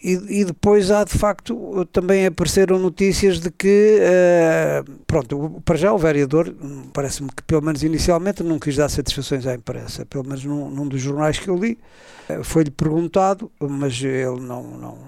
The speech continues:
não respondeu. Parece-me que devia ter respondido, mas enfim, isso é uma questão dele. Agora, eu também sou de opinião que, eventualmente, se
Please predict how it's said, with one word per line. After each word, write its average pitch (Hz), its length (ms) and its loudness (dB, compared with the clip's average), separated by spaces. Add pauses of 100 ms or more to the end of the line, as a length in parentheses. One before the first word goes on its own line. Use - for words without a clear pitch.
não 135 120 -10
respondeu. 123 400 -10
Parece-me 147 400 -10
que - 100 -10
devia 127 180 -6
ter 151 160 -2
respondido, 135 520 -10
mas 117 140 -14
enfim, 117 240 -16 (160)
isso 139 300 -12
é - 20 -4
uma 135 140 -6
questão 131 220 -6
dele. 113 200 -16 (560)
Agora, 165 320 2
eu 226 80 6
também 170 220 4
sou 151 160 2
de 147 60 4
opinião 165 500 4
que, - 160 0
eventualmente, 180 1000 2
se 156 440 2